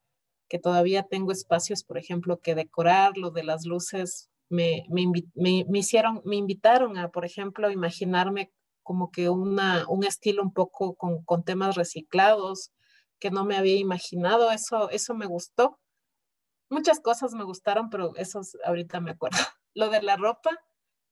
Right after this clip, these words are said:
también me, me gustó. Eh, lo de los juegos también.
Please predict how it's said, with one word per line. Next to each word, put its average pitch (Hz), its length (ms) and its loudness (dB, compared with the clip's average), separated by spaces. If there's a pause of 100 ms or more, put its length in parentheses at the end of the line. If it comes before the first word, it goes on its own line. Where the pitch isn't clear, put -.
(180)
también 196 340 -6
me, 202 320 -6
me 175 160 -2
gustó. 240 800 2 (400)
Eh, 170 680 -4 (1200)
lo 208 180 6
de 220 100 0
los 208 180 -2
juegos 262 720 0 (520)
también. 196 560 -6